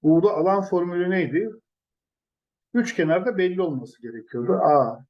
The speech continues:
B, C. Ve ben bu alanı nasıl bulabiliyordum? Kök içerisinde.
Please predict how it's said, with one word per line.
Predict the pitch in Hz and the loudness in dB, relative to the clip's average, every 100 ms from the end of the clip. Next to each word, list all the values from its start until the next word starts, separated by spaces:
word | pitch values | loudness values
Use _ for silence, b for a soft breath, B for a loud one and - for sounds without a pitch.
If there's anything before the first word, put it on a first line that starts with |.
| 160 | 0
B, | 160 175 180 - | 0 0 -6 -10
C. | 131 143 185 190 _ _ _ 185 | 0 0 0 -8 _ _ _ 0
Ve | |
ben | 190 196 | 2 2
bu | 196 | 0
alanı | 196 190 196 | 0 -2 -4
nasıl | 208 - 135 | -6 -8 -12
bulabiliyordum? | 120 117 117 117 120 226 226 - _ _ _ _ _ _ | -12 -10 -8 -4 -2 -2 -4 -12 _ _ _ _ _ _
Kök | - 202 | -2 0
içerisinde. | 190 185 156 123 - 127 143 185 | 0 0 -2 -4 -4 -2 -2 -2